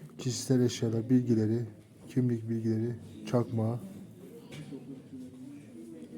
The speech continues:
dolma kalem. Burada da Yılın Gazeteci Ödülü ile ilgili tablo.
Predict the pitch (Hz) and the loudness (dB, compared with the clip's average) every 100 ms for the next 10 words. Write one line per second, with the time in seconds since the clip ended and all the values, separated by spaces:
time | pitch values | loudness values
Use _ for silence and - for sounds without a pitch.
0 | - - - - 127 123 127 127 113 110 | -14 -12 -12 -2 2 4 4 2 0 0
1 | 123 - - - - 123 127 120 123 - | 0 -4 -10 -14 -2 4 4 2 -2 -4
2 | - - - - - - - 127 123 131 | -16 -20 -18 -18 -18 -10 2 4 6 4
3 | 127 120 113 110 110 113 110 107 110 110 | 4 2 4 4 4 4 0 -2 -2 -4
4 | - 120 110 110 | 2 2 4 0